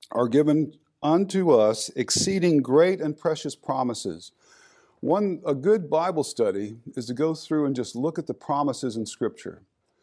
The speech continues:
Look at the things that God says that he's willing to bring into our lives. And he's, he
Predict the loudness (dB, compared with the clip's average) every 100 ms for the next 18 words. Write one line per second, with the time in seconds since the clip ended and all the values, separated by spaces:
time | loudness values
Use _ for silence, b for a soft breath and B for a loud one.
0 | _ _ -4 -4 -4 -4 -2 -2 -2 -2
1 | 0 0 -2 2 6 6 4 2 0 0
2 | 0 2 2 2 0 0 0 -2 -2 0
3 | 2 2 0 2 4 6 6 4 2 -2
4 | -12 -20 _ _ _ _ _ _ _ _
5 | B B B B -8 0 2 4 4 2
6 | 0 -6 _ -2 2 2